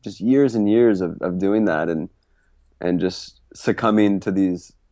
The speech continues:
very base sense pleasures. And I think, uh, sort of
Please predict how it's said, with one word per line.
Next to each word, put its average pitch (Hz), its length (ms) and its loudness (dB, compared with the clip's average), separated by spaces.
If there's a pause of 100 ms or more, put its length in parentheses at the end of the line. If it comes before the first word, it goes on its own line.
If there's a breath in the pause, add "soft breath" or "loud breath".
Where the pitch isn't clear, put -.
(120)
very 98 260 2
base 95 320 -2
sense 95 280 -6
pleasures. 95 680 -4 (600)
And 92 460 -4 (180)
I 95 80 -8
think, 95 460 -4 (840)
uh, 85 440 0 (320)
sort 101 240 0
of 82 160 -4